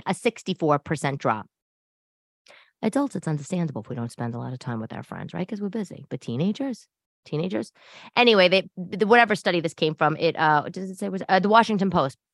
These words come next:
It came from the Washington Post. They did an analysis, and this is the reason they are saying that could, this is a big reason, uh, contributor to mental health, uh, anxiety, depression, you know, because more people are in isolation. I get it.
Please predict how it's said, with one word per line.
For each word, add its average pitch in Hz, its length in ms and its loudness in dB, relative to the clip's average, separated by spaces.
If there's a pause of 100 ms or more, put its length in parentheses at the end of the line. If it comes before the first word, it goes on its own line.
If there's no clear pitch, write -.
(540)
It 190 80 -2
came 240 160 2
from 233 80 2
the 214 60 2
Washington 180 400 0
Post. 156 260 2
They 160 100 0
did 180 140 2
an 180 60 0
analysis, 147 760 0
and 156 300 2
this 190 200 0
is 180 140 0
the 165 100 2
reason 151 540 0 (500)
they 156 200 6
are 143 160 4
saying 151 300 -2
that 143 100 -8
could, 165 160 -4
this 220 120 4
is 226 100 -2
a 208 40 4
big 175 240 2
reason, 156 460 -2
uh, 156 160 0
contributor 165 560 2
to - 140 -4
mental 156 340 -2
health, 139 400 -2 (600)
uh, 143 360 0
anxiety, 135 640 0
depression, 135 720 -4 (360)
you 165 120 -4
know, 139 80 2
because 156 280 -2 (220)
more 147 180 0
people 135 260 -4
are 123 60 -4
in 117 80 -6
isolation. 120 580 -10 (100)
I 220 120 -2
get 123 200 -6
it. 117 100 -10